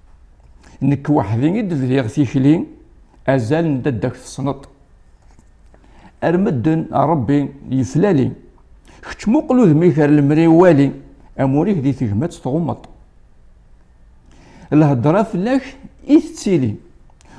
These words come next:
وين تلوعا داك دي تشكتيلي، أظرنوس ندل في صفرط.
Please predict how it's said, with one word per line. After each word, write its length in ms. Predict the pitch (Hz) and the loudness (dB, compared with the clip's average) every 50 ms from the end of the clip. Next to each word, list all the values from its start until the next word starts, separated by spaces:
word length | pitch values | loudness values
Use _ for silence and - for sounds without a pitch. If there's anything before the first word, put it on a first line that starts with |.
| - - | -10 -6
وين 300 | 110 127 170 208 220 202 | -2 0 0 2 0 -2
تلوعا 480 | 175 - 190 190 202 196 180 208 226 233 | -2 -4 -4 -2 -2 -2 0 -2 -2 -2
داك 200 | 220 220 - 156 | -4 -4 -4 -4
دي 240 | 123 113 151 160 147 | -2 0 -2 -2 -2
تشكتيلي، 680 | - - - - - - 196 185 175 185 214 233 - - - - - - - - - | -4 -12 -16 -18 -6 -4 -2 -2 0 0 -2 -2 -4 -8 -14 -20 -20 -20 -20 -6 -2
أظرنوس 460 | 156 156 139 147 143 156 170 170 - | -2 0 0 0 -2 -2 -4 -4 -4
ندل 340 | 143 127 107 104 101 165 160 | -4 -4 -4 -4 -4 -4 -6
في 80 | 131 113 | -6 -8
صفرط. 520 | - 135 104 127 160 - - - - - | -10 -8 -2 -2 -2 -2 -2 -6 -10 -16